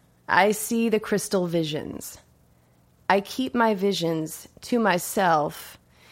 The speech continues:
It's only me." And here we see how Stevie must have seen herself in those early Fleetwood Mac years, and with Lindsay before that.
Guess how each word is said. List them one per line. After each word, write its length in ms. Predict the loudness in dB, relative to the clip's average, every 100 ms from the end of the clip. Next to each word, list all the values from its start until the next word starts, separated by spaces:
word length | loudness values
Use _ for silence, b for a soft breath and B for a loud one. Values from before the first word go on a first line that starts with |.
| b b b
It's 260 | -4 -2 0
only 340 | 2 4 4
me." 480 | 2 2 0 -4 -10 _ _ _ _ _ _ -6
And 100 | -4
here 280 | 0 2 4
we 120 | 4
see 220 | 0 0
how 180 | 2 2
Stevie 400 | 0 -2 0 2
must 240 | 0 0 -4
have 100 | -10
seen 280 | -2 0
herself 380 | 0 0 0 0
in 80 | 0
those 200 | 0 0 0
early 320 | 2 2 0
Fleetwood 500 | -2 -4 0 0 0
Mac 380 | 0 0 -2 -4
years, 400 | -2 -2 -4 -4
and 280 | 0 2
with 160 | 0 0
Lindsay 380 | 2 2 2 -2
before 380 | -4 0 0 4
that. 400 | 4 4 2